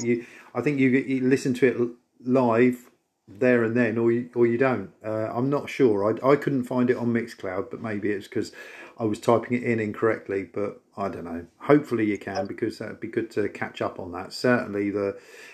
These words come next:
Speaker 2: the show that he did with the guy from Cryptic Shift.
Speaker 1: Mm. Who are, who are causing a bit of a, uh,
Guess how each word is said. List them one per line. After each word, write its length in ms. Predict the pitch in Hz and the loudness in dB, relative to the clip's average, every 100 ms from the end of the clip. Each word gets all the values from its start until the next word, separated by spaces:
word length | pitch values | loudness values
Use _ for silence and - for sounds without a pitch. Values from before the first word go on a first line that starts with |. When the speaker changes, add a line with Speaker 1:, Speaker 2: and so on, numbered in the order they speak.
| - - | -12 -6
Speaker 2:
the 100 | 117 | -2
show 260 | 123 110 | 2 2
that 120 | 104 | 0
he 80 | 110 | -6
did 260 | 101 107 110 | -2 -4 -2
with 280 | 107 95 - | -4 -4 -8
the 80 | |
guy 240 | 95 101 101 | -4 -4 -4
from 200 | - 95 | -8 -10
Cryptic 440 | - - - - | -6 -8 -8 -14
Shift. 460 | - 98 85 - - _ _ _ _ 101 | -6 -4 -4 -10 -20 _ _ _ _ -16
Speaker 1:
Mm. 320 | 113 117 104 - _ _ _ _ _ _ _ _ _ _ _ _ - | -10 -8 -10 -16 _ _ _ _ _ _ _ _ _ _ _ _ 0
Who 120 | 143 | 4
are, 100 | 143 156 | 4 4
who 140 | 156 | 2
are 80 | 139 | 0
causing 460 | - - 240 165 151 | -2 -2 2 2 2
a 40 | |
bit 120 | 185 | 0
of 80 | 190 | 2
a, 540 | 180 175 170 165 | 4 4 0 0
uh, 20 | 160 | 0